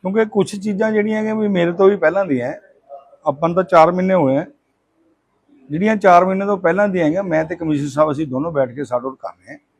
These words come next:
ਵੀ ਆਪਣੇ end ਤੋਂ ਜਿਹੜਾ ਕੁਝ ਅਸੀਂ ਕਰ ਸਕਦੇ ਹਾਂ, ਉਹ ਕਿਉਂਕਿ ਮੁਲਾਜ਼ਮ ਵੀ ਸਾਡਾ ਪਰਿਵਾਰ ਹੀ ਹੈ, ਜੋ ਕੁਝ ਇਹਨਾਂ ਵਾਸਤੇ ਬੈਟਰ ਹੋਏਗਾ ਉਹ ਅਸੀਂ ਕਰਨ ਨੂੰ ਤਿਆਰ ਹਾਂ।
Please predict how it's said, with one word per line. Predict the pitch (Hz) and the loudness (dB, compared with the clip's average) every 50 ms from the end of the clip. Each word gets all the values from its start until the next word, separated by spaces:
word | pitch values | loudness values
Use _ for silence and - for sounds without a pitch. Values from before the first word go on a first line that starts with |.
| _ _ _ _ _ _ _ | _ _ _ _ _ _ _
ਵੀ | 175 196 208 | -2 2 4
ਆਪਣੇ | 202 185 185 202 196 202 202 202 | 4 4 4 0 -2 0 0 0
end | 202 190 | 0 0
ਤੋਂ | 190 208 202 | -2 0 0
ਜਿਹੜਾ | 180 185 208 214 | 2 2 2 2
ਕੁਝ | 208 214 196 196 | 0 0 -2 -2
ਅਸੀਂ | 185 190 202 | -2 -2 -2
ਕਰ | - - 156 | 2 2 2
ਸਕਦੇ | 139 - 143 127 117 104 98 | 2 2 -2 -4 -4 -6 -12
ਹਾਂ, | 90 98 - - - | -16 -18 -20 -14 -10
ਉਹ | 170 196 190 | -10 -10 -10
ਕਿਉਂਕਿ | - - 196 202 214 | -6 -8 -6 -4 0
ਮੁਲਾਜ਼ਮ | 202 190 175 170 170 175 190 196 | 0 4 4 4 4 4 2 -2
ਵੀ | 202 190 | -2 -2
ਸਾਡਾ | 156 165 170 185 | -2 0 2 2
ਪਰਿਵਾਰ | 175 175 160 156 151 147 143 | 0 2 4 6 6 6 4
ਹੀ | 143 131 - | 2 -2 -6
ਹੈ, | - - _ _ _ _ _ _ _ _ - _ _ _ _ _ - | -8 -16 _ _ _ _ _ _ _ _ -20 _ _ _ _ _ -2
ਜੋ | 156 185 202 | 0 2 2
ਕੁਝ | 208 226 | 2 0
ਇਹਨਾਂ | 220 214 220 220 | 0 0 0 2
ਵਾਸਤੇ | 220 220 202 - 226 | 2 2 2 2 -2
ਬੈਟਰ | 214 165 143 139 139 147 196 | 0 2 2 2 2 2 0
ਹੋਏਗਾ | 185 165 190 196 196 202 196 196 | 2 4 4 6 8 6 6 6
ਉਹ | 196 190 185 196 208 | 4 2 0 0 0
ਅਸੀਂ | 175 165 208 | 0 -2 -2
ਕਰਨ | - 190 165 170 | -2 0 0 0
ਨੂੰ | 185 185 175 165 | -2 -4 -4 0
ਤਿਆਰ | 185 147 120 110 117 | 2 2 2 2 -2
ਹਾਂ। | 143 | -6